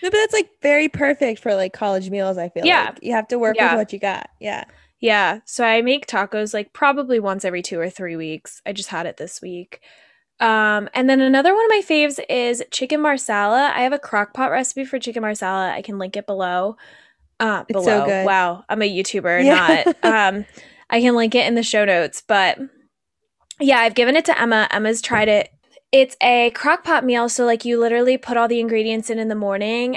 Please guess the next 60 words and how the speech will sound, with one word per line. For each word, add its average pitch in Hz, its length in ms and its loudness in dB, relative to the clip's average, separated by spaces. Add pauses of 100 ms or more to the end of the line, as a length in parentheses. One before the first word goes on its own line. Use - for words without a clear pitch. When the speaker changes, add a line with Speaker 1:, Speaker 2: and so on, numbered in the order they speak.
Speaker 2:
and 226 180 -4
then 220 180 -2
it, 208 80 -4
like, 214 160 -2
cooks 220 300 -8
for, 233 100 -4
like, 226 220 -2
five 202 320 -2
or 214 80 -4
six 214 280 -10
hours. 196 500 -2
And 220 200 -8
then 208 120 -6
you 202 100 -6
just 214 160 -6
have 220 160 -8
to, 220 60 -6
like, 208 180 -6
put, - 200 -10
add 214 200 0
a 220 60 2
little 220 180 0
bit 214 100 -2
of 202 80 -4
flour 202 420 0
to 226 120 -12
thicken 220 360 -8
it, 311 260 -2 (120)
Speaker 1:
Mm-hmm. 240 200 -8
Speaker 2:
and 233 120 -2
then 196 220 -2
let 185 160 0
it - 60 -6
cook 220 200 -10
for 214 120 -6
another 196 260 -4
half 190 260 -6
hour. 107 380 -4 (340)
So 214 560 2
super 269 360 -4
easy, 262 640 -4 (360)
smells 226 600 -2
good 220 220 0
all 202 320 -2
day 190 200 -2
long. 208 360 2
Speaker 1:
Oh, - 20 4
Speaker 2:
You 202 60 2
Speaker 1:
yeah, 196 60 2
Speaker 2:
don't 196 80 2
Speaker 1:
it 196 40 0
Speaker 2:
have 196 100 -2
to - 40 -20
Speaker 1:
smells 226 140 -4
so 240 40 -2
Speaker 2:
worry 277 240 4
Speaker 1:
good. 277 80 6
Speaker 2:
about 254 400 2
it. 254 520 -2 (500)
Yeah. 104 280 -4